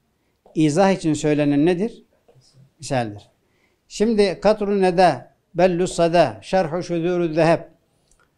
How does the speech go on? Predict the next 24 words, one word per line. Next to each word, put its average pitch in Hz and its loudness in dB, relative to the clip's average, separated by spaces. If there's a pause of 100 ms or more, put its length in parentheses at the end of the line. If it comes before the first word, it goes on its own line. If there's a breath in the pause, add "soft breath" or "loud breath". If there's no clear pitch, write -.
(160)
efendim 170 0 (200)
İbn 175 -2
Akıl 170 0
gibilerde 160 0 (560)
Eşşevahid 160 -2
diye 143 0
sonunda 160 -4
firis 175 -8
bölümü 143 -2
var. 104 -8 (1120)
Doğru 208 -2
mu? 127 -8 (1120)
Kitabın 165 2
içerisinde 160 -2
de 165 0
Eşşahidü 147 0
diye. 135 -2 (440 loud breath)
Hangi, 190 -4
Darabe 202 4
Zeydun 190 -2
Amren'e 185 -2
şahit 170 -2
demiyorlar 190 -4
ki. - -20